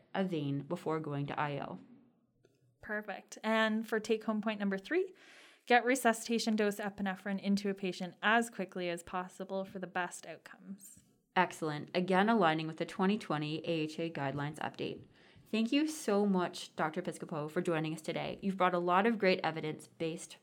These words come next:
Speaker 1: practice for us today.
Speaker 2: Thanks for having me, Doctor Valdez.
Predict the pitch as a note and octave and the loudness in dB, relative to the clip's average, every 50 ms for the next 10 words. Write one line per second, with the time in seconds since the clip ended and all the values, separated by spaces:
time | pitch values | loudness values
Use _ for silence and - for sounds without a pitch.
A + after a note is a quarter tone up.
0 | _ _ - - E3+ D#3 - - E3 - F#3 - - - - - - - - _ | _ _ 2 4 4 4 4 0 -6 -8 -8 -12 -14 -18 -20 -20 -20 -20 -20 _
1 | _ - A3+ A#3+ B3 G3 D#3 C#3+ F#3 - - - - _ - F#3+ G3 F#3 E3 C3 | _ 6 10 10 12 12 10 8 4 -2 -8 -12 -14 _ 2 4 6 6 6 6
2 | C#3+ F#3+ F#3+ - - _ _ _ _ _ _ _ _ _ _ _ _ _ _ _ | 4 0 -2 -4 -10 _ _ _ _ _ _ _ _ _ _ _ _ _ _ _
3 | _ _ - B3 B3+ B3+ - E4+ D4 B3+ B3 B3 B3 A#3+ A#3 G#3+ G3+ G3 F3+ F3+ | _ _ -2 -2 0 4 4 4 4 4 2 2 4 2 2 2 0 -2 -4 -6
4 | - G3 F3+ F#3 F3 F3 F#3 - G3+ G3+ | -8 -10 -8 -8 -8 -8 -8 -12 -14 -16